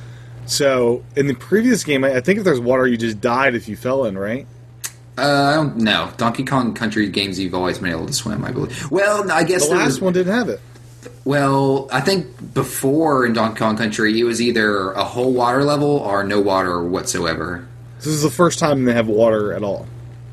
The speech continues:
Speaker 2: It's the first
Speaker 1: In-,
Speaker 2: time they're
Speaker 1: intermixed.
Speaker 2: Yes, they're mixing. They're mixing water with land now.
Speaker 1: Okay.
Speaker 2: They're
Speaker 1: And it's,
Speaker 2: break-
Speaker 1: it's pretty cool exploration to just be
Speaker 2: <laughs>
Speaker 1: able to
Speaker 2: Yeah.
Speaker 1: dive down there.
Speaker 2: And
Speaker 1: So I
Speaker 2: the
Speaker 1: see water
Speaker 2: contro-
Speaker 1: below me. I just like, what's down there? There's gotta be something down
Speaker 2: Yeah,
Speaker 1: there.
Speaker 2: yeah.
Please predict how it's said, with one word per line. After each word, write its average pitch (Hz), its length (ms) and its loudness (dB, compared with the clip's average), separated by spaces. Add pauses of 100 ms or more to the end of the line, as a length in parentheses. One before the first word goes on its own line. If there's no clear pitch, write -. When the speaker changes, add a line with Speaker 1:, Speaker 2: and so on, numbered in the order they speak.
(120)
Speaker 2:
It's 123 140 0
the 151 80 0
first 160 160 0
Speaker 1:
In-, 165 60 2
Speaker 2:
time 147 80 2
they're 131 320 2
Speaker 1:
intermixed. 147 600 -2
Speaker 2:
Yes, 117 340 0
they're 113 140 2
mixing. 110 600 0
They're 104 120 0
mixing 110 340 -2
water 98 320 2
with 92 280 -2
land 87 360 2
now. 80 320 -6 (440)
Speaker 1:
Okay. 117 260 -6 (640)
Speaker 2:
They're 113 100 2
Speaker 1:
And 170 80 0
it's, 160 360 2
Speaker 2:
break- 170 120 2
Speaker 1:
it's 160 140 -2
pretty 202 200 2
cool 160 180 4
exploration 107 720 -4
to 180 100 -4
just 214 340 2
be 107 80 0
Speaker 2:
<laughs> - 20 2
Speaker 1:
able 101 120 -2
to 104 60 2
Speaker 2:
Yeah. 101 200 2
Speaker 1:
dive 95 140 -4
down 92 160 -8
there. 92 180 -10 (460)
Speaker 2:
And 143 180 -2
Speaker 1:
So 160 60 -2
I 165 40 0
Speaker 2:
the 147 80 -2
Speaker 1:
see 143 100 0
water 190 220 0
Speaker 2:
contro- 156 160 0
Speaker 1:
below 147 140 2
me. 117 320 -2 (160)
I 113 140 0
just 110 200 -6
like, 107 180 -4 (160)
what's 104 220 -8
down 185 260 2
there? 120 200 2 (340)
There's 104 180 -4
gotta 123 140 4
be 131 80 0
something 196 320 4
down 165 80 0
Speaker 2:
Yeah, 113 320 2
Speaker 1:
there. - 100 -8
Speaker 2:
yeah. 107 380 0